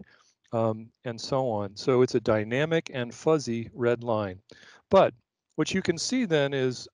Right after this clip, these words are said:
uh, some things that we, uh, generally do share, such as two-line elements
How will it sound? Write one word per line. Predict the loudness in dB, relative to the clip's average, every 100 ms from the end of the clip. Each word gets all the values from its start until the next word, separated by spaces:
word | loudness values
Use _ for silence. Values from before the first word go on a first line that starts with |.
| 0
uh, | 0 0 -10 _
some | -6 0 0
things | 0 -4 -4 -2
that | 0 2
we, | 0 -2 -4 -12 -6
uh, | -2 -2 -4
generally | -2 -2 0 0 0
do | 0 0
share, | 2 2 2
such | -4 -2 -2
as | -2 -6
two-line | -4 0 2 2
elements | 2 2 0 -4 -6